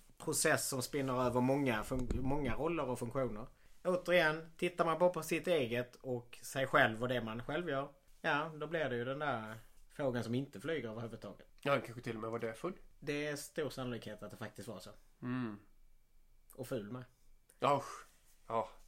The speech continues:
Speaker 2: Herregud. Har ni inte sett en, en helt nyklägg fågelunge så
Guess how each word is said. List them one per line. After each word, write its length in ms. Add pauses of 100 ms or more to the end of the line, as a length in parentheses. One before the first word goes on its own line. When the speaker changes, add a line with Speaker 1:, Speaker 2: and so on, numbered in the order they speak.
(560)
Speaker 2:
Herregud. 340 (360)
Har 140
ni 60
inte 140
sett 520 (100)
en, 300
en 160
helt 320
nyklägg 560
fågelunge 600 (200)
så 340